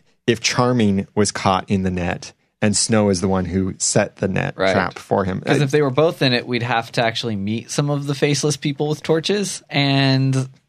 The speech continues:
Speaker 2: you know, we're totally not paying them for this episode. So,
Speaker 1: <laughs>
Speaker 2: not yet.
Speaker 1: But
Speaker 2: We'll meet at Granny's 'cause Snow will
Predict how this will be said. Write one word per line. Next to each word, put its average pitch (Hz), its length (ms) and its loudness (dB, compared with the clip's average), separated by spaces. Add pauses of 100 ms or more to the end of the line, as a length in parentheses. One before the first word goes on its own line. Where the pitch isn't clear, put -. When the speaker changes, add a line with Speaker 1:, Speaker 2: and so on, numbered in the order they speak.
Speaker 2:
you 131 180 2
know, 107 140 2
we're 113 120 2
totally 131 440 2
not 110 200 0
paying 110 280 -2
them 92 120 -6
for 95 120 -6
this 85 140 -8
episode. - 600 -2
So, 101 400 -2 (340)
Speaker 1:
<laughs> - 340 -20
Speaker 2:
not 110 220 -2
yet. - 220 -4 (640)
Speaker 1:
But 127 120 2
Speaker 2:
We'll 131 60 0
meet 139 160 2
at 131 120 0
Granny's 110 460 0
'cause 98 180 -8
Snow 98 240 -4
will 92 180 -6